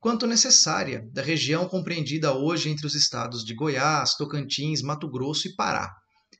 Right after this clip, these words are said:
Mais do que a descrição da paisagem, o contato com diversas tribos indígenas nos traz um pouco da dimensão do quão multiétnico já era o Brasil antes mesmo da suposta descoberta. A expedição de fato foi uma epopeia.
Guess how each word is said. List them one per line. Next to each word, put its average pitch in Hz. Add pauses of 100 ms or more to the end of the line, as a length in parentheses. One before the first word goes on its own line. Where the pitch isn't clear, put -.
(420)
Mais 247
do -
que 180
a 170
descrição 151
da 143
paisagem, 123 (400)
o 123
contato 151
com 185
diversas 160
tribos 156
indígenas 123 (360)
nos 214
traz 226
um 240
pouco 202
da 180
dimensão 165
do 156 (100)
quão 226
multiétnico 175 (200)
já 165
era 202
o 208
Brasil 143 (560)
antes 302
mesmo 170 (120)
da 147
suposta 160
descoberta. 117 (680)
A 165
expedição 214
de 214
fato -
foi 160
uma 156
epopeia. 131